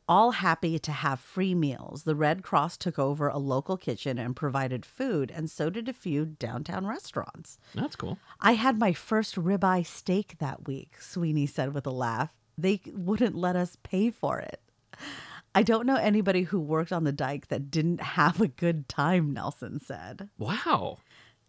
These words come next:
Speaker 1: "Did you know that they were having so much fun?" "No, but that's why we had chaperones at the barracks. We didn't want them to have too much fun." <laughs> That's
Speaker 2: Jeez. Yeah, okay,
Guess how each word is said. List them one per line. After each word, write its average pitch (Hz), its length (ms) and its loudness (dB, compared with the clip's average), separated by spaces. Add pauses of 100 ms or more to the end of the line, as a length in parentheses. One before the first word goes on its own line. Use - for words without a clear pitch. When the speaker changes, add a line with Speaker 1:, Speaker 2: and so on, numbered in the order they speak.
(180)
Speaker 1:
"Did 202 160 4
you 269 140 6
know 311 140 4
that 330 120 -2
they 285 100 -2
were 233 100 2
having 214 280 2
so 220 220 0
much 214 200 -2
fun?" 240 460 -2 (480)
"No, 156 540 4
but 175 220 0 (300)
that's 214 220 4
why 214 160 4
we 170 160 4
had 160 160 2
chaperones 151 580 0
at 117 140 -2
the 127 60 0
barracks. 127 560 -2 (260)
We 185 200 4
didn't 180 180 4
want 143 180 2
them 131 120 -2
to 131 40 -6
have 101 260 -6
too - 220 0
much 131 300 -6
fun." - 200 -2 (640)
<laughs> - 200 2
That's 226 340 0
Speaker 2:
Jeez. 120 760 2 (600)
Yeah, 117 500 2
okay, 139 500 0